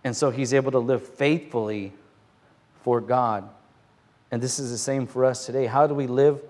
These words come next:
faithful lives for God? Trust God's word in the midst of your persecution and your affliction. And thirdly and lastly, how do we live fruitful lives for God?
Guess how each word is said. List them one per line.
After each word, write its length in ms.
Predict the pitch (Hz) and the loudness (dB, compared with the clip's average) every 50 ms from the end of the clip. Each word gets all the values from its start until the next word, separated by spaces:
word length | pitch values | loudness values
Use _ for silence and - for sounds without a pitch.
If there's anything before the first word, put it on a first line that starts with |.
| - - | -14 -2
faithful 460 | - 143 143 143 139 - - 151 139 | 0 2 2 2 -2 -2 0 0 2
lives 460 | 123 123 123 127 127 139 147 139 - | 2 2 2 4 2 2 2 0 -4
for 140 | - - 123 | -6 -6 -6
God? 360 | 110 113 120 123 131 131 135 - - - - - _ _ | -2 2 4 4 4 4 2 -2 -12 -20 -20 -20 _ _
Trust 480 | - - - 165 170 175 175 - 147 143 | -8 2 4 6 6 6 4 -2 -4 0
God's 380 | 156 151 160 165 165 156 123 | 2 4 6 4 4 4 0
word 540 | 123 135 165 165 135 127 120 117 117 127 139 - | -4 0 2 2 4 4 2 2 0 -2 -6 -8
in 140 | 139 131 127 | -6 -6 -4
the 80 | 127 | -4
midst 440 | 120 127 139 135 135 - - - - _ _ _ _ _ _ - | -2 -2 -2 -2 -4 -8 -14 -18 -20 _ _ _ _ _ _ -6
of 180 | 135 120 110 | -6 -4 0
your 140 | 123 127 117 | 0 0 0
persecution 880 | 120 - 135 127 127 - - - - - 143 139 143 - 120 101 92 92 - _ _ _ _ _ _ _ _ _ _ _ _ _ _ _ _ _ _ _ _ _ _ _ _ - | 0 -2 -6 -6 -6 -8 -16 -16 -10 -8 -8 -8 -8 -12 -14 -16 -16 -20 -20 _ _ _ _ _ _ _ _ _ _ _ _ _ _ _ _ _ _ _ _ _ _ _ _ -8
and 140 | 113 120 | -4 -2
your 140 | 120 120 120 | 2 2 2
affliction. 640 | 117 117 - 135 139 135 - - 117 107 92 90 90 - _ _ _ _ _ _ _ _ _ _ _ _ _ _ _ _ _ _ _ _ _ _ _ | 2 0 -2 -2 -2 -2 -2 -6 -8 -8 -10 -12 -16 -20 _ _ _ _ _ _ _ _ _ _ _ _ _ _ _ _ _ _ _ _ _ _ _
And 140 | - 113 107 | -8 -8 -2
thirdly 580 | - - 156 160 160 151 156 165 170 175 170 160 - - - | 6 8 10 10 10 8 4 2 0 0 -2 -4 -10 -14 -8
and 200 | 139 131 127 131 | -4 -2 -2 0
lastly, 600 | 131 131 135 143 135 - - - - 107 101 95 90 - - _ _ _ _ _ _ _ _ _ _ _ _ _ _ _ _ _ _ | 2 4 4 2 2 0 -4 -6 -6 -6 -8 -8 -8 -14 -20 _ _ _ _ _ _ _ _ _ _ _ _ _ _ _ _ _ _
how 220 | - 139 151 160 165 | 4 8 8 10 10
do 60 | 170 | 8
we 120 | 170 165 | 6 4
live 360 | 143 131 135 143 151 143 - | 4 4 4 4 4 2 0
fruitful 380 | - - 147 160 156 - 143 131 | -2 -2 -2 -2 0 0 -2 0
lives 380 | 120 117 120 127 131 123 - - | 0 0 2 2 0 0 -4 -6
for 160 | - 127 120 | -6 -6 -4
God? 380 | 110 120 123 127 131 123 131 | -2 0 2 2 2 2 0